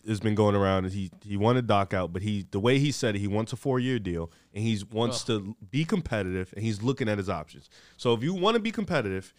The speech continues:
Speaker 1: you want a four-year deal, and you're looking at your options,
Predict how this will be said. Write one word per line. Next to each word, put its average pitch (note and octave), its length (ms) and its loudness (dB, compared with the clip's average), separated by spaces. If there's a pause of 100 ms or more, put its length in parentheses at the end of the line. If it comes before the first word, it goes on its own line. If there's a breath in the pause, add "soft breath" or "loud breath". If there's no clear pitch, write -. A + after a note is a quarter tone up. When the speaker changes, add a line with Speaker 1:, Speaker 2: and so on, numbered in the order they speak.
(140)
Speaker 1:
you F#2+ 80 -20
want C#3 160 4
a - 20 2
four-year C#3 420 0
deal, F#2 380 -4 (420)
and G#2+ 120 -2
you're A2+ 80 4
looking C3+ 240 4
at A#2+ 120 0
your A#2 100 -2
options, G2 460 -4